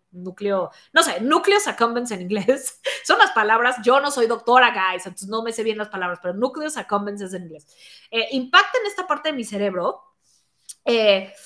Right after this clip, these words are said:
y aquí, de hecho, lo, lo, lo escribí, ¿no? Eh, por, justo porque dije, Güey, o sea, te, son palabras acá, ¡woo!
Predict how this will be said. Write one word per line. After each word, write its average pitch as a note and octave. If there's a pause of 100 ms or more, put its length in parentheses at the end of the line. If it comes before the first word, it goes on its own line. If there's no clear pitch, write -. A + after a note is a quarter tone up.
(100)
y A3
aquí, B3+
de B3+
hecho, B3+
lo, F#3
lo, F3+
lo F#3
escribí, A#3+
¿no? F#3 (100)
Eh, F#3+
por, F#3
justo A3
porque G#3
dije, G3+
Güey, F#3+
o F#3
sea, F3+
te, F#3+
son G#3
palabras G#3
acá, F#3+ (300)
¡woo! G4